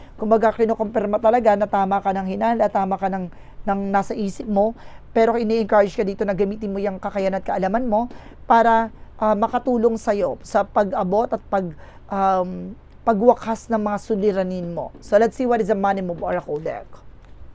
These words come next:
What is the money move oracle deck? Represent what? Home base. Talagang may,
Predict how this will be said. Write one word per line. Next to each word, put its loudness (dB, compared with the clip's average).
What 4
is 2
the 2
money 4
move -6
oracle 2
deck? 0
Represent -2
what? -4
Home 10
base. 2
Talagang 4
may, -2